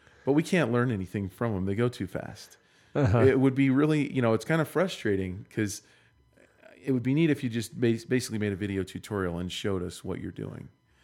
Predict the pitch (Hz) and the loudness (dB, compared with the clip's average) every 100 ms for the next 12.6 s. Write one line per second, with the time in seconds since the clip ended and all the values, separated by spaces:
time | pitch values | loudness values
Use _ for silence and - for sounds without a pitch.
0 | _ - 196 240 98 - 135 143 147 - | _ -6 -4 -4 -4 0 2 4 2 -2
1 | 127 123 135 120 170 226 - 151 123 - | -4 -2 -2 -2 -4 -4 -4 -4 -4 -6
2 | 123 85 - - 165 - 151 135 123 107 | -6 -6 -6 -4 -2 -2 -4 -2 -2 -2
3 | 101 - - - 139 143 131 123 110 107 | -2 -6 -8 -6 -4 -4 -6 -4 -4 -4
4 | 98 104 - 117 110 101 90 104 95 92 | -4 -8 -6 -6 -4 -4 -6 -6 -6 -6
5 | 95 95 - 107 98 87 - - _ _ | -6 -8 -8 -6 -6 -6 -12 -20 _ _
6 | _ _ _ _ - 113 113 - 107 - | _ _ _ _ -2 0 0 -4 -10 -6
7 | 120 117 - - - 139 147 113 160 139 | -6 -6 -8 -20 -4 4 4 8 8 8
8 | 139 139 131 - 135 117 107 104 131 117 | 8 8 6 6 6 6 4 8 8 8
9 | 98 107 143 117 98 - - - _ _ | 2 0 2 2 0 -10 -20 -20 _ _
10 | _ _ - 127 - 131 131 135 139 202 | _ _ -12 -8 -4 -4 -4 -6 -6 -8
11 | 226 98 85 - _ _ _ - 123 185 | -8 -8 -12 -20 _ _ _ -10 -8 -6
12 | 240 - 117 110 - 107 | -8 -6 -6 -6 -6 -8